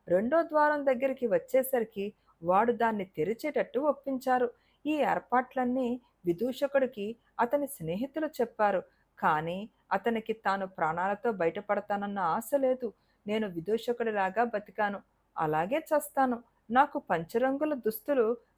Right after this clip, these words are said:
తయారు చేయించండి, వాటి నిండా గజ్జెలు, గంటలు కట్టించండి," అన్నాడు విదూషకుడు తన మిత్రులతో.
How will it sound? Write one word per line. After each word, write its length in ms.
తయారు 320
చేయించండి, 800
వాటి 280
నిండా 340
గజ్జెలు, 720
గంటలు 480
కట్టించండి," 720
అన్నాడు 360
విదూషకుడు 580
తన 220
మిత్రులతో. 680